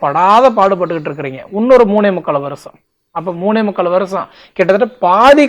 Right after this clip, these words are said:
கடந்துட்டீங்க. இன்னொரு மீதி இருக்குது. அந்த மீதி கடக்கிற வரைக்கும் கவனமா இருக்கணும். கணவன்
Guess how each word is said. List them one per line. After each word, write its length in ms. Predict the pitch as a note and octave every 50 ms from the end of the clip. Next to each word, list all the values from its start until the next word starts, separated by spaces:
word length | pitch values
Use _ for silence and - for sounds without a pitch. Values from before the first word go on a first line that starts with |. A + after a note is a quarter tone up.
| -
கடந்துட்டீங்க. 480 | A#3+ A3+ A3+ A3 G#3+ D#3+ D#3+ C#3+ C3+ - _ - _ _ _ _ _ _ _ _ _ _ _ -
இன்னொரு 260 | G3+ A3 A3+ G#3+ G3 F3 F#3 G3+
மீதி 260 | B3 C#4 C#4 B3 A3+ A3
இருக்குது. 320 | A3 - - E3 C#3 - - - _ _ _ _ _ _ -
அந்த 180 | F3+ G3+ G#3 F#3+ F#3 G3
மீதி 300 | A3+ C4+ D4 D4+ D4+ C#4 A3+ -
கடக்கிற 340 | G#3 G#3 A3 G#3 A3+ G#3 G3+ F#3+
வரைக்கும் 400 | F3+ F3+ F#3 F3+ - F#3 F#3 - - - _ _ C#3+ C#3+
கவனமா 340 | D#3+ D#3 D#3+ D#3+ D#3+ D#3 D3 C#3
இருக்கணும். 300 | C#3 C3 - B2+ C#3 _ _ _ _ _ _ _ _ _ _ _ _ -
கணவன் 360 | E3 E3+ F#3+ G3+ G3+ G3 F#3+